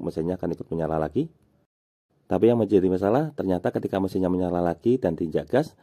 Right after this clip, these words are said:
ternyata agak sedikit menghentak. Nah, hentakan ini kadang membuat konsumen sedikit agak kurang nyaman. Apalagi untuk mobil Mitsubishi Xpander Cross, yang khususnya tipe premium package, sudah dilengkapi dengan fitur brake auto hold.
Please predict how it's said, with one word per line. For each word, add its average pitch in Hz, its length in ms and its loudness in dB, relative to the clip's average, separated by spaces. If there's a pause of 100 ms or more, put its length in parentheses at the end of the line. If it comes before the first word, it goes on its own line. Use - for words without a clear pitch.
(220)
ternyata 87 320 -2
agak 95 160 -2
sedikit - 240 -4
menghentak. 87 400 -2 (1000)
Nah, 90 160 0
hentakan 82 320 -2
ini 110 480 0
kadang 92 320 -2
membuat 80 240 -4
konsumen 87 400 -2
sedikit 92 320 -4
agak 80 240 -4
kurang 80 240 -4
nyaman. 110 320 -2 (960)
Apalagi 85 480 0
untuk 92 160 6
mobil 90 160 0
Mitsubishi 80 480 -4
Xpander 78 480 -8
Cross, 113 320 0
yang 92 160 -8
khususnya 85 320 -6
tipe 82 160 -4
premium 78 320 -2
package, 107 320 -4
sudah 85 160 -6
dilengkapi 78 480 -4
dengan 80 240 -6
fitur 82 320 -4
brake - 240 -6
auto 80 240 -2
hold. 123 240 0